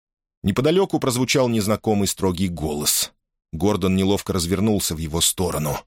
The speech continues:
Прямо к нему по освещенным мягким светом джунглям бежали с поднятыми ружьями солдаты в серой имперской форме. Один из крейсеров уже приземлился, остальные все еще висели над головой.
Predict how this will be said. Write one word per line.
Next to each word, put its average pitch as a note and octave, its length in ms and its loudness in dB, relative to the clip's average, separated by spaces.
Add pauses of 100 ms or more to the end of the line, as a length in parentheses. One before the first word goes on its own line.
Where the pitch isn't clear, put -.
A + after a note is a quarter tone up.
(640)
Прямо A2 300 2
к - 80 -12
нему A#2 280 2
по G#2 120 2
освещенным G#2 600 2
мягким F#2+ 380 0
светом F2 380 0
джунглям G2 720 2
бежали F2 400 0
с - 80 -2
поднятыми F2 480 -2
ружьями F2+ 580 0 (140)
солдаты E2+ 580 -2
в - 60 -4
серой E2 340 0
имперской D#2+ 500 -2
форме. D2+ 580 -4 (500)
Один G2+ 320 0
из C3+ 100 2
крейсеров C3+ 520 0
уже A2 180 0
приземлился, A2+ 920 2
остальные F#2 560 0
все E2+ 180 0
еще E2+ 220 0
висели F2 400 0
над D2+ 180 -4
головой. D#2+ 680 -2